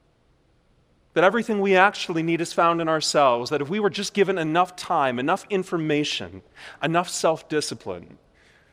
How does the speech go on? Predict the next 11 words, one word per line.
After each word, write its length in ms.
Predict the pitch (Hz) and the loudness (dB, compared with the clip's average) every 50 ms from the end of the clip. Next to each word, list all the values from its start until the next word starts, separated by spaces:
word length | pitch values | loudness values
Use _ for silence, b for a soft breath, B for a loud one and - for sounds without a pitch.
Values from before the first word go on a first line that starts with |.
| b b b _ _ _ _ _ _ - | b b b _ _ _ _ _ _ -12
we 100 | 147 131 | -6 -6
could 140 | 156 147 131 | -4 -4 -4
attain 320 | - - 165 147 139 135 | -6 -6 -4 -4 -4 -4
for 160 | - - 131 | -4 0 2
ourselves 760 | 113 113 113 113 - - - 135 123 117 104 98 101 107 - | 2 2 2 0 -4 -6 -6 -4 -2 -2 -2 -4 -4 -6 -10
what 120 | - 113 - | -12 -12 -8
can 100 | 143 120 | -6 -4
actually 400 | 117 117 - - - 110 113 107 | -4 -4 -6 -10 -12 -10 -10 -10
only 240 | 123 131 139 139 131 | -8 -8 -8 -10 -10
be 160 | 110 107 101 | -8 -6 -6
attained 500 | 98 - - 110 95 95 95 92 90 | -8 -8 -10 -12 -12 -12 -14 -16 -18